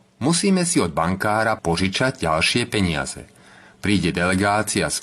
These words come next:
obce s prosbou k bankárovi. On im však povie: A čo, vyzerám, že som spadol na hlavu? Moja matka nemala sprostých synov.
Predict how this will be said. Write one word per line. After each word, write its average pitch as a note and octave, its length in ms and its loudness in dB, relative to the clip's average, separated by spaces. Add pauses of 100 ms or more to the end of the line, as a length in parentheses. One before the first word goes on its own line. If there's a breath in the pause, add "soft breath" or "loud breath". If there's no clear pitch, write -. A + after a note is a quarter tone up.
obce G#2+ 400 -2
s - 160 -4
prosbou F#2 480 0
k F#2+ 80 -4
bankárovi. E2 720 -2 (480 loud breath)
On C3 160 2
im F3+ 160 6
však D#3+ 320 -2
povie: D#2 320 -2 (480)
A E2+ 160 -6
čo, E3 320 2
vyzerám, F#2+ 880 0
že G#2+ 160 0
som A2+ 160 0
spadol F#2+ 480 0
na C#2 80 -2
hlavu? B2 480 0 (640 soft breath)
Moja G2 240 2
matka G2 480 -2
nemala G#2 400 2
sprostých F#2 560 -2
synov. F2+ 480 0